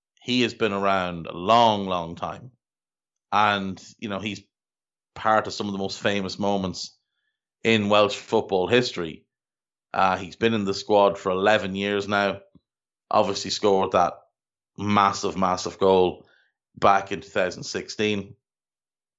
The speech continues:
at the Euros. Um,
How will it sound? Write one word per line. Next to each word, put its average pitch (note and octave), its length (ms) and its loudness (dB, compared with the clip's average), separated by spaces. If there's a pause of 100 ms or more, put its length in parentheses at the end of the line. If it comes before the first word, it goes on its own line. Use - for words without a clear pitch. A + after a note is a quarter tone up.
(680)
at G#2 220 0
the G2+ 160 -6
Euros. G2+ 540 2 (1080)
Um, G#2+ 680 0